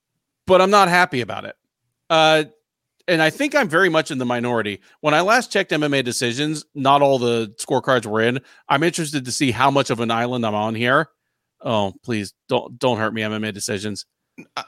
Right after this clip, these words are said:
Speaker 2: I'm not
Speaker 1: S-,
Speaker 2: mad at any scorecard. You
Speaker 1: son,
Speaker 2: can have anything.
Speaker 1: son of a, okay,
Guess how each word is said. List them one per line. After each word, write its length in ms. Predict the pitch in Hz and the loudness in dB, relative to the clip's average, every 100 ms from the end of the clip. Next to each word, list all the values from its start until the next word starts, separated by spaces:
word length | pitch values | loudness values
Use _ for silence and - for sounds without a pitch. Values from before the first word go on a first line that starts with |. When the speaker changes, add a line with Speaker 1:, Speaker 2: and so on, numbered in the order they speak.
| - | -2
Speaker 2:
I'm 180 | 143 156 | 0 4
not 220 | 190 170 | 4 2
Speaker 1:
S-, 80 | 131 | 0
Speaker 2:
mad 240 | 135 139 | 2 2
at 120 | 120 - | 0 -4
any 240 | 117 127 | -2 -2
scorecard. 680 | 110 - 110 104 95 90 - | -4 -4 -6 -4 -4 -2 0
You 80 | 123 | 2
Speaker 1:
son, 120 | 247 | 6
Speaker 2:
can 200 | 240 156 | 6 6
have 60 | 131 123 | 2 -2
anything. 420 | 120 110 98 90 | -2 -4 -6 -8
Speaker 1:
son 600 | - - - 220 190 139 | -8 -6 2 4 6 4
of 200 | 147 117 | 0 0
a, 220 | 110 104 - _ _ _ _ _ _ _ _ _ _ _ _ - | 0 -2 -6 _ _ _ _ _ _ _ _ _ _ _ _ 2
okay, 420 | 247 - 104 85 | 4 4 0 -2